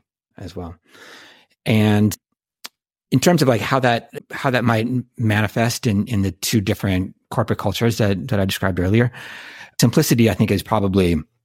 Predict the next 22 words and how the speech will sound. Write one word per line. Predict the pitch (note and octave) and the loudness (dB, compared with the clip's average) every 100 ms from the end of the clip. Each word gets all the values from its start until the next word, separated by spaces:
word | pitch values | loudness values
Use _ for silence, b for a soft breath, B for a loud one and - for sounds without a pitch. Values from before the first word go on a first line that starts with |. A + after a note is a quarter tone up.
| _ _ _ _ - | _ _ _ _ -6
the | A2+ G#2+ | -2 0
easiest | A2 G#2+ G2 - | 2 2 0 0
one | G2+ F2+ F2+ | -2 0 -2
to | - | -2
recognize | G2+ G2 G#2 F#2 F2 E2+ E2 - B B B | -2 -2 -2 -2 -2 -4 -6 -10 B B B
where | G#2 F#2+ | 2 2
it | F2+ - | 0 -10
delivers | A#2+ G2+ F#2 E2+ | -2 0 0 0
the, | F#2+ G2 - | -2 -2 -6
the | A2 G2+ | 0 2
most | G2+ - | 2 0
immediate | G2 F2 E2+ F2 | 0 0 -2 -4
value. | E2+ - - - B B B B - | -6 -8 -14 -20 B B B B -2
And | G#2+ F#2+ F#2 F2+ F2+ - - G#2 | 2 2 2 2 0 -4 -8 -10
th-, | - - | -6 -2
that, | A2 G#2+ | 0 2
the | G#2+ | 0
idea | F#2+ A2 A2 | 2 4 4
of | F#2+ | 4
simplicity | G2 - G2 G2+ G2 F2+ F2+ | 0 0 0 0 0 0 -2
when | G2+ G2 F#2+ | -2 -2 0
you're | F#2 F2+ F2 | 0 0 -2